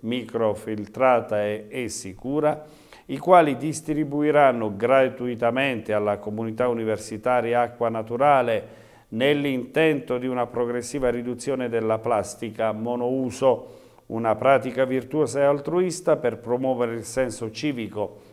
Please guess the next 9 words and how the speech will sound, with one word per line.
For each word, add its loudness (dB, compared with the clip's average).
alla 6
tutela 2
dell'ambiente 0
e -6
delle -4
generazioni 2
presenti -2
e -4
future. 2